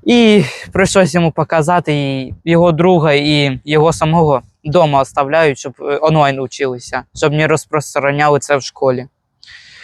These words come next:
Це таке дуже погане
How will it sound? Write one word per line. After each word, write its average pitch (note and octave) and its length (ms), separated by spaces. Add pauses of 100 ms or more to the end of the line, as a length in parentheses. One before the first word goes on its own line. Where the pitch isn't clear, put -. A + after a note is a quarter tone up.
(300)
Це - 140
таке D3+ 540 (440)
дуже D3+ 320
погане D3 540